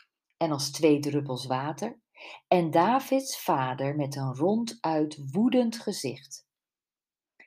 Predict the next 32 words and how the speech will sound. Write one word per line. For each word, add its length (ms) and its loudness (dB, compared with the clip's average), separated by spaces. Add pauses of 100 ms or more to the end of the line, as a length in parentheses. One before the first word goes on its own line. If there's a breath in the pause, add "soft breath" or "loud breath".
(220 loud breath)
"Het 180 -10
gekke 480 -4
is 520 0 (280 loud breath)
dat 240 0
ik 260 -2
die 140 -4
twee 340 -4
jongetjes 920 -2
allebei 600 2 (100)
ook 640 4
op 240 -18
David 520 4
vind 220 -4
lijken." 560 -8 (840)
Jules 360 -4
trok 300 0
de 100 -6
foto's 560 4
in 220 -6
close-up. 720 -2 (1700 loud breath)
"En 320 0
ook 320 10
wel 200 4
op 160 -4
Davids 720 -2
vader. 460 -4
Jeetje 420 -8
joh, 220 -6
ik 120 -6
draai 300 -2
helemaal 360 -4
door." 440 -2